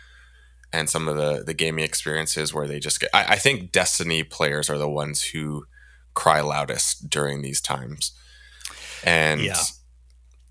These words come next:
Speaker 1: it's just a matter of, of, I was like, I never had experience with it. So I, I kind of had, uh,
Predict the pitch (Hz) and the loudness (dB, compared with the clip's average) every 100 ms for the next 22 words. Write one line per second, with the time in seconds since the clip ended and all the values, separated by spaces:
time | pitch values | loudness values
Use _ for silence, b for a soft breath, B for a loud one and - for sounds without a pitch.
0 | - 92 - - 85 90 85 78 78 80 | 0 2 2 2 2 4 6 6 6 6
1 | 76 76 - - 80 76 - 82 80 80 | 4 2 0 -2 0 0 2 4 4 4
2 | 78 - 82 82 78 80 76 80 - 80 | 0 2 2 2 2 4 2 2 0 2
3 | 80 - - 90 - 78 80 80 82 80 | 2 0 2 2 4 4 4 2 0 0
4 | 78 78 78 - 76 76 76 73 76 | 0 -2 0 2 4 4 2 0 0